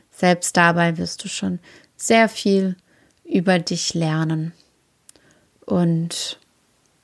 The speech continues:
ich möchte an dieser Stelle einfach ein ganz großes Danke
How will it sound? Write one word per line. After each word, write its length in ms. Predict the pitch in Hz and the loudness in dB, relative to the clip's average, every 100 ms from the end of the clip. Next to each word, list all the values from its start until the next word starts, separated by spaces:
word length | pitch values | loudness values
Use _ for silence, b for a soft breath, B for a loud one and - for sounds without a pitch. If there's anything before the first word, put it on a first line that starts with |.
| _ - | _ -20
ich 140 | - - | -14 0
möchte 300 | 180 - - | 0 2 0
an 120 | 185 | 2
dieser 280 | 170 175 170 | 2 4 4
Stelle 540 | - 175 185 185 196 B B B B B | 2 2 4 4 2 B B B B B
einfach 440 | - 190 190 190 196 | -2 0 2 0 2
ein 160 | 180 | 0
ganz 260 | 170 175 - | 2 0 -2
großes 680 | - 185 180 175 - - - | 0 0 0 -4 -6 -10 -4
Danke 720 | 170 175 190 - 185 180 175 | 0 2 2 4 4 4 0